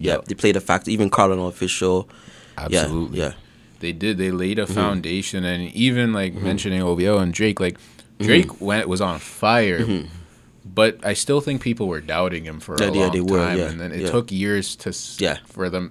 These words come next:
Speaker 2: people like, even myself,
Speaker 1: Mm-hmm.
Speaker 2: like, "Okay, no, he's really
Speaker 1: Yeah,
Speaker 2: that guy.
Speaker 1: yeah, yeah,
Speaker 2: Like,
Speaker 1: yeah.
Speaker 2: he's here, and
Speaker 1: Took a,
Speaker 2: Toronto's
Speaker 1: took a
Speaker 2: here."
Speaker 1: long time, yeah. <laughs>
Speaker 2: Yeah, man. That's
Speaker 1: Yeah,
Speaker 2: real
Speaker 1: yeah.
Speaker 2: as fuck.
Speaker 1: Mm-hmm.
Speaker 2: Was that something for you where you were like,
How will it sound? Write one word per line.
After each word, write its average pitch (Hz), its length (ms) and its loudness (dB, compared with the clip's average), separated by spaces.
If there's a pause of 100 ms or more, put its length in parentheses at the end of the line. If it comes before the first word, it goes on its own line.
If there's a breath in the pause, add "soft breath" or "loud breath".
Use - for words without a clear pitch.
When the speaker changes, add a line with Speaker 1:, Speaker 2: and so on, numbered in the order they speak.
Speaker 2:
people 98 280 -2
like, 85 260 -2
even 127 180 2
myself, 92 340 -2
Speaker 1:
Mm-hmm. 80 80 -8
Speaker 2:
like, 78 140 -6
"Okay, 85 240 -8
no, 80 160 -8
he's 113 200 -4
really 92 320 -2
Speaker 1:
Yeah, 95 120 0
Speaker 2:
that 80 140 -4
guy. 90 300 2
Speaker 1:
yeah, - 0 -
yeah, 87 200 0
Speaker 2:
Like, 71 100 -8 (100)
Speaker 1:
yeah. 80 220 -4
Speaker 2:
he's 78 220 -10
here, 104 260 -2
and 78 140 -4
Speaker 1:
Took - 80 -6
a, 95 40 4
Speaker 2:
Toronto's 104 340 4
Speaker 1:
took - 80 -2
a - 40 -6
Speaker 2:
here." 92 80 0
Speaker 1:
long 85 200 0
time, 73 340 -6
yeah. 80 200 -2 (120)
<laughs> - 120 -12
Speaker 2:
Yeah, 95 300 2
man. 76 300 -8 (100)
That's 95 200 2
Speaker 1:
Yeah, 85 60 0
Speaker 2:
real 131 140 6
Speaker 1:
yeah. 98 60 6
Speaker 2:
as 82 100 0
fuck. 101 340 0 (200)
Speaker 1:
Mm-hmm. 95 300 2 (300 loud breath)
Speaker 2:
Was 87 340 4
that 110 160 6
something 147 340 0
for 135 160 -4
you 131 220 2
where 104 160 2
you 98 180 0
were 92 100 0
like, 82 280 -4